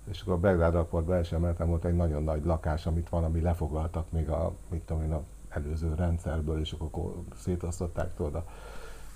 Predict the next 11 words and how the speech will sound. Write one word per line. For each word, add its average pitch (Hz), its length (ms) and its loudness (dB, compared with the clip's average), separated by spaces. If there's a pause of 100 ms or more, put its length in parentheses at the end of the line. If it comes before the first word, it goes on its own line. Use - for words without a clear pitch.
ö, 107 60 -6 (340)
pártagok 117 500 4
között, 147 340 6
és 127 140 2
akkor, 120 400 4
ö, 120 240 10 (380)
és 117 120 -4
akkor 117 200 4
ott 107 100 -4
egy 101 140 2
ilyen 104 300 4